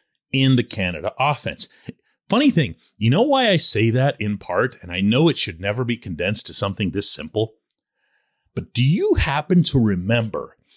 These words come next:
in the twenty twenty-one season, on those very rare occasions, and I'm talking about once every two games,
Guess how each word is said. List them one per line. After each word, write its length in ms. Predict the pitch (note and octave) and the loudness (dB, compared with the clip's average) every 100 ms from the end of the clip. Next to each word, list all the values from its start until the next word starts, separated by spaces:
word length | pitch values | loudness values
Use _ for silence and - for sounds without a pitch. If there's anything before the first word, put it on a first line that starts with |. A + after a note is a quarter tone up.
| _ | _
in 220 | C3 E3 G#3+ | 0 4 4
the 80 | |
twenty 340 | A3 - E3+ F3 | 2 -2 -4 -4
twenty-one 540 | - C#3 C#3 B2+ B2 | -4 -4 -2 -2 -2
season, 580 | B2+ - F#2+ F#2 A#2 A2+ _ _ _ _ _ _ _ _ _ B2 | -2 -2 -4 -2 -2 -4 _ _ _ _ _ _ _ _ _ -2
on 160 | B2+ | 2
those 340 | B2+ B2+ - _ _ _ | 4 2 0 _ _ _
very 720 | G#2 G#2+ G#3 D4+ B3+ A3 G2 | -12 -6 0 2 2 2 -2
rare 580 | F2+ G2+ D3+ C3+ D#2 B1+ _ _ _ _ - | -2 2 2 2 0 -6 _ _ _ _ -6
occasions, 680 | A2+ - B2+ A#2 F2+ D2 - | -4 0 2 2 -2 -6 0
and 60 | |
I'm 80 | D#3+ | 2
talking 320 | F#3 G3+ F3 | 2 0 2
about 220 | A#2 F2+ F2 | 0 0 0
once 340 | C3 F3 E3+ | 2 2 2
every 240 | D3 D3 | -2 -2
two 220 | C#3 D3+ B2 | -4 -4 -2
games, 420 | B2 A2+ E2 | 0 0 -2